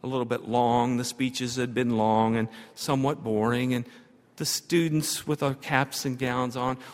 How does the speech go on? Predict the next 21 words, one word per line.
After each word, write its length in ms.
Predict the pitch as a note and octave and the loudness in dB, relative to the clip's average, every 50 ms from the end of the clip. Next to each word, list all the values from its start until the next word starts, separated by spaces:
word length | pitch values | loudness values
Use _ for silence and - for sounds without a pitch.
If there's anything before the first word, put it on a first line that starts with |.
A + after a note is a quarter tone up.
| - - | -8 -6
were 80 | D3 C#3 | -6 -6
kind, 320 | - - D#3+ D#3+ D#3 - | -6 -2 -2 -2 0 0
were 100 | A#2+ A#2 | -2 -2
hot 540 | F#2+ - - D#3+ D3 D#3 D#3+ D3 D3 - - | -4 -2 2 2 4 4 6 4 2 0 -4
and 120 | G#2+ F#2 - | -8 -8 -8
tired 540 | - - C#3+ C3 C3 C3 B2 B2+ B2+ A#2+ | -6 -2 0 0 2 2 4 4 4 4
and 180 | A2+ G2 F#2 - - - - - - - _ | 2 0 -2 -4 -10 -18 -20 -20 -20 -20 _
probably 320 | - - E3+ D#3+ D3+ B2+ G#2+ | 0 2 2 4 4 4 2
a 80 | A2 | 2
little 200 | A2+ C3 D3 C#3 | 2 2 2 2
bit 200 | B2 A#2+ A#2+ F#2+ | 2 2 0 0
hungover, 760 | - C#3 C#3 C3 B2+ C3 C3 C3 B2+ B2+ C3 C#3+ C#3 C3 B2 | 2 0 2 4 4 6 4 4 2 2 2 4 4 4 4
and 100 | G#2+ G#2+ - - - - - - - - - - - - - - - - - - - - - - - - - - - | 2 0 -2 -8 -16 -18 -18 -18 -18 -20 -20 -20 -20 -20 -20 -20 -20 -20 -20 -20 -20 -20 -20 -20 -20 -20 -20 -6 2
they 140 | F3+ G#3+ A#3 | 4 4 6
were 160 | G#3 F#3 D#3+ | 6 6 4
just 280 | - G3 - - - | 4 2 0 0 0
ready 300 | - D3 D#3 E3+ E3+ D#3+ | 4 6 6 6 6 4
to 80 | C#3+ C3 | 2 2
go 160 | A#2+ C3+ C3+ | 2 2 2
get 220 | B2 B2 C#3+ C#3+ - | 4 4 2 2 0
to 100 | D3+ | -4